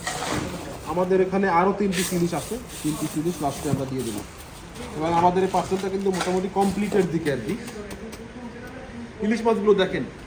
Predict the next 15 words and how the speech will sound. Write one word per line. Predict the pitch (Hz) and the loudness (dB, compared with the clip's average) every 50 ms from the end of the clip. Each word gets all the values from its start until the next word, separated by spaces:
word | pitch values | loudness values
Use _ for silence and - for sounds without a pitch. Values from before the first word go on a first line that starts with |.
| - - - - - - 156 | -16 -16 -18 -18 -12 -6 -2
মাশাআল্লাহ, | 160 160 156 147 147 139 135 135 139 | 0 0 0 0 -2 -2 0 0 0
ইলিশ | 156 175 170 180 | -2 -4 -4 -4
মাছগুলো | 185 175 170 175 180 160 160 | -6 -6 -6 -6 -2 -2 -2
দেখেন, | 151 160 175 170 | -2 -2 -4 -4
এটা | 160 170 | -2 -2
হচ্ছে | 170 180 - - - - | -2 -2 -4 -8 -6 -2
যেমন | 165 165 165 185 180 170 202 - 214 220 220 - - - - - - - - - | -2 -2 0 0 0 2 2 2 2 2 0 -2 -6 -8 -12 -14 -16 -12 -4 2
চওড়া, | 220 220 226 214 214 - - - - - - - - - - - - - - - - - 131 143 | 4 6 6 6 4 2 -2 -4 -8 -12 -16 -18 -18 -18 -18 -16 -16 -16 -16 -16 -16 -12 -6 -4
যেমন | 170 175 190 196 190 190 | -2 0 0 -2 0 0
চওড়া, | 196 185 180 180 180 180 180 190 190 - | 2 2 2 2 2 2 2 0 0 -2
তেমন | 180 165 175 175 190 185 | -4 -6 -4 -4 -4 -4
হচ্ছে | 185 - 185 151 131 | -4 -6 -6 -4 -2
ঘাড় | 143 156 170 170 185 | 0 2 2 2 0
মোটা, | 185 175 165 180 185 190 214 247 202 208 208 202 196 - - - | -2 -4 -4 -2 0 0 0 -2 -4 -6 -10 -10 -10 -10 -8 -8
কতটা | 190 180 220 220 220 | -6 -4 0 0 0